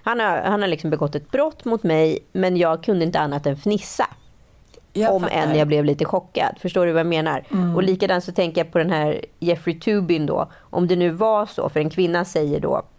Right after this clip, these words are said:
Speaker 1: jag är ganska säker på att Toobin inte insåg att folk kunde se honom. Eh,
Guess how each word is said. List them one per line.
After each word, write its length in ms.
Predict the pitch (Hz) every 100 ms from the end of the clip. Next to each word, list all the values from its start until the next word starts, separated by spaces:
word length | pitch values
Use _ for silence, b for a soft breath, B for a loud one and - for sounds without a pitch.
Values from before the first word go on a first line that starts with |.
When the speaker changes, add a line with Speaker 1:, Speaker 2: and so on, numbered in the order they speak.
| -
Speaker 1:
jag 120 | 202
är 40 |
ganska 280 | 202 190 190
säker 280 | 175 175 175
på 80 | 165
att 100 | 160
Toobin 340 | 208 180 175
inte 200 | 170 165
insåg 540 | - 190 156 151 185 156
att 120 | -
folk 300 | - 147 -
kunde 180 | 156 147
se 300 | - 180 151
honom. 380 | 143 - - - - - -
Eh, 320 | 156 - -